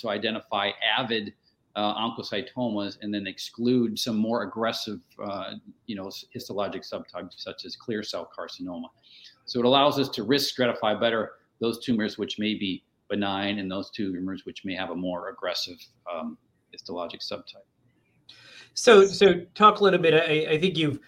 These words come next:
Speaker 2: highlighted the two, um, <clears throat> ends of the spectrum, which is obviously if you have an oncocytoma, and then on the other end of the spectrum, you have a clear cell carcinoma. Um, but maybe talk about where maybe some of the diagnostic challenges,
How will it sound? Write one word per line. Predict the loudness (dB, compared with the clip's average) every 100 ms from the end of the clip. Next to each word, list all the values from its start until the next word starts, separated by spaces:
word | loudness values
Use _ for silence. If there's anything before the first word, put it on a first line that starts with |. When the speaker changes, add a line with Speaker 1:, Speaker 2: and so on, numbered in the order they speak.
| _ 6
Speaker 2:
highlighted | 8 8 6 2
the | -2
two, | 0 4 6 4 2 2
um, | 4 4 2 -6 -6
<clears throat> | -4 -4 -8 _ _ _ _
ends | 4 6
of | 6
the | 4
spectrum, | 2 0 2 0 0 -6 _ _
which | -4 -2 2
is | 2 4
obviously | 4 4 0 -2
if | -2
you | 0
have | 2
an |
oncocytoma, | 2 0 -2 2 4 6 6 2 -6 -4
and | 0
then | 2 2
on | 0
the | 2
other | 4 4
end | 4
of | 0
the |
spectrum, | 0 0 2 2 0 -4 _
you | -2 0
have | 0
a |
clear | 0 0 2
cell | 0
carcinoma. | 2 0 0 0 2 2 -2 -6 _ _ 0
Um, | 0 2
but | 0 2
maybe | 2 0 -4
talk | -4 -2
about | -2 0 0 -2
where | 2 2 2 -2
maybe | -6 -6
some | -4
of | -4
the | 2
diagnostic | 4 4 0 -4 -4 -8
challenges, | -4 0 0 0 -4 -6 -10